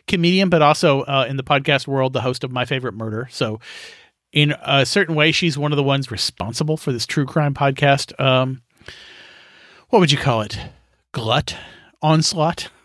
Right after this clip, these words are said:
And, uh, Chris Fairbanks, who is a comedian I really like. I just like this cat. He, he, I find him pleasant and he makes me laugh.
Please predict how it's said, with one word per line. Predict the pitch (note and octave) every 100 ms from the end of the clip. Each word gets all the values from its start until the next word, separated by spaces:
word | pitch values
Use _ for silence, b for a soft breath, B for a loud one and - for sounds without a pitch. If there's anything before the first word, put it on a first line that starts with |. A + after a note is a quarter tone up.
| B B B B B
And, | G3 F#3+ F#3 F3+ F3
uh, | D#3
Chris | C#3+ G3+
Fairbanks, | - D3+ A2 F2
who | E3
is | D#3
a |
comedian | - G3 G3 G3
I | G3+
really | G3 C#3+ D#3 D3 A#2
like. | G#2
I | F3+
just | A#3
like | E3 C3+ C#3 -
this | A#2+
cat. | - G2+ E2+
He, | A2 C3 D3
he, | C3+ D3+ -
I | D3
find | - E3+
him | E3 C#3+
pleasant | D3+ C#3+ C3+ -
and | B2+ B2 B2+
he | C3+
makes | B2 -
me | G#2
laugh. | F2 -